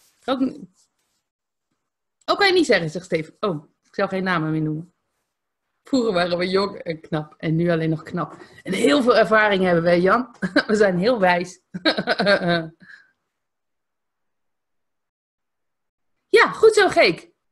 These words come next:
Ja, Geek zit mij semi, semi geworden, hè? Je kan best zeggen, "Qué guapo estás."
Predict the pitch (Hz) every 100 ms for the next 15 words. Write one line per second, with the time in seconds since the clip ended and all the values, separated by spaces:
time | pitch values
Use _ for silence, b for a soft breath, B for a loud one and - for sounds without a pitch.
0 | _ _ _ _ - - 185 175 - 165
1 | 165 170 180 208 208 208 208 196 226 208
2 | 208 220 311 208 175 254 - _ _ _
3 | _ _ _ - 370 453 453 415 349 269
4 | 214 214 320 427 _ _ _ 320 262 208
5 | 190 269 392 381 392 233 - - 226 349
6 | -